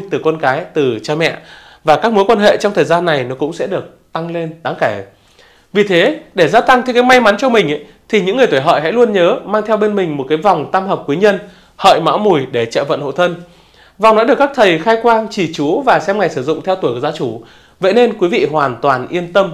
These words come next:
khi sử dụng. Quý vị liên hệ trực tiếp với số điện thoại không chín tám chín ba bốn chín một một chín để thỉnh cái vòng tam hợp quý nhân mang lại cái may mắn, tài lộc trọn đời cho những người tuổi Hợi. Đó là con giáp may mắn thứ sáu. À, thưa quý vị,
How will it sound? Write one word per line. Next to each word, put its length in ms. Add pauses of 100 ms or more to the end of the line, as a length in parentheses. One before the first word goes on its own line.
khi 60
sử 120
dụng. 240 (560)
Quý 100
vị 160
liên 160
hệ 140
trực 260
tiếp 120 (120)
với 140
số 160
điện 140
thoại 200 (160)
không 220
chín 160
tám 160
chín 260 (180)
ba 160
bốn 380
chín 180
một 120
một 160
chín 200 (460)
để 120
thỉnh 220
cái 80
vòng 200
tam 120
hợp 160
quý 100
nhân 220 (340)
mang 200
lại 160
cái 100
may 240
mắn, 360
tài 140
lộc 240
trọn 200
đời 220 (120)
cho 120
những 140
người 100
tuổi 120
Hợi. 200 (420)
Đó 120
là 180
con 120
giáp 200
may 100
mắn 140
thứ 60
sáu. 360 (1700)
À, 80
thưa 120
quý 80
vị, 320